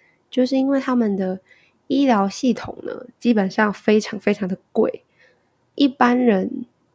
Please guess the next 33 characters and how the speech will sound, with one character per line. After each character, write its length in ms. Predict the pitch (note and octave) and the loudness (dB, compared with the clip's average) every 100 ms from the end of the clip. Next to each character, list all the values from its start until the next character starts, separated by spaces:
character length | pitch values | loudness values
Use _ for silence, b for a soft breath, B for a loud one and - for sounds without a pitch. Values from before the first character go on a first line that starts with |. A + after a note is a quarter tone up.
| _ _ - | _ _ 2
大 160 | B3+ | 4
概 140 | A#3+ A#3 | 6 6
没 180 | F#3 | 4
办 180 | F#3+ A#3 | 2 0
法 200 | G#3 G3 - | -2 -10 -12
住 340 | - C4 A#3 F#3+ | -2 2 4 4
院 260 | A3 G#3 - | 2 2 0
一 40 | |
个 240 | - - F#3+ | -4 0 2
月， 340 | F#3 G3 F#3+ - | 2 2 0 2
因 120 | A#3 | 4
为 80 | B3 | 6
你 140 | G3+ | 4
住 260 | F3+ - B3+ | -2 0 2
完 180 | F#3+ F#3 | 4 2
一 60 | |
个 120 | F#3 | 0
月， 220 | F#3+ G#3 F#3+ | 2 2 4
也 180 | F#3+ | 4
许 180 | G3 G#3 | 4 2
你 80 | F3+ | 2
康 280 | F3 F#3+ G3 | 0 -4 -2
复 240 | - G3 | -2 -2
了， 200 | - - b b b b b | -2 -6 b b b b b
但 180 | - G#3+ | 2 2
你 80 | F#3+ | 2
可 140 | F#3 | 0
能 100 | F#3 | 0
也 140 | F3+ F3+ | 0 0
同 220 | - F#3 | -2 -4
时 160 | F3+ F#3 | -2 -6
破 340 | - B3 F3+ | 2 2 2
产 320 | - - - | -2 -6 -8